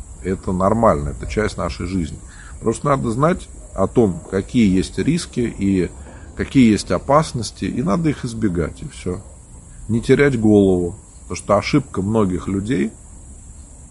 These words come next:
ну и женщин в том числе, что когда они вот, э, кого-то встречают, они очень быстро влюбляются. Это становится страстью, и человек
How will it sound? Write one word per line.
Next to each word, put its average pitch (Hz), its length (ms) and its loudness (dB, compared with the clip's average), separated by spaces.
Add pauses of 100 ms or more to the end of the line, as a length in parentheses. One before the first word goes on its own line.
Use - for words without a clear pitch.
(160)
ну 107 180 -2
и 87 40 2
женщин 110 380 0
в - 60 -12
том 92 220 -4
числе, 82 320 -4 (500)
что - 120 -6
когда 101 380 6
они 101 200 2
вот, 92 260 -2
э, 82 640 -10
кого-то 107 360 2
встречают, 156 560 -2
они 101 120 0
очень 107 220 -4
быстро 113 300 0
влюбляются. 92 720 0
Это 87 160 -6
становится 101 540 -2
страстью, 95 600 0
и 78 60 -8
человек 156 320 0